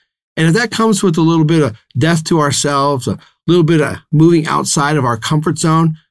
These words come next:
well, good. There's the penance, <laughs> right? There's the penance. To leave our comfort zone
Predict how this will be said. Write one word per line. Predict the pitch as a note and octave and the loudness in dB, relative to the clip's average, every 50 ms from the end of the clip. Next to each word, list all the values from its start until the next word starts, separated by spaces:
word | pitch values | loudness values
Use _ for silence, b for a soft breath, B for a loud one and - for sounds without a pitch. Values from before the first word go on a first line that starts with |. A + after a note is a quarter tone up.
| B - | B -2
well, | C#3+ C3 | 0 0
good. | C3 G#3 C#4 A#3+ - G2 - _ _ _ _ _ _ _ - | 0 0 -2 -2 -4 -6 -8 _ _ _ _ _ _ _ -4
There's | - C3 F3 G3+ G#3 - - | 0 0 2 2 2 2 0
the | G3+ | 0
penance, | D#3+ E3 G3 E3 C#3+ B2 G#2 - - - - - | 0 2 2 0 0 -2 -4 -4 -6 -6 -6 -6
<laughs> | - | -6
right? | A2 A2 - - G3+ G3 - b b b b b b b b | -8 -6 -2 -2 -2 -2 -2 b b b b b b b b
There's | C3+ C3+ D3+ D#3 D#3 | 0 2 2 2 2
the | D#3+ D3 | 0 -2
penance. | - - C3+ A#2 G2+ F#2+ G2 - - - - b b b b b - | -2 -2 -2 -2 -2 -4 -6 -8 -12 -14 -16 b b b b b -4
To | C#3 | -2
leave | D3 D3 D3 F3+ F#3+ F#3+ | 2 2 4 4 2 2
our | F#3 F#3+ | 0 0
comfort | D#3+ - - F3+ F#3 D#3+ D#3 F3 D3+ - | -2 -2 -2 -2 -2 -2 -2 -2 -2 -2
zone | - D#3 B2 A2+ A2 A2 G#2+ G#2+ A2 | -2 -2 -2 -2 -2 -2 -2 -4 -6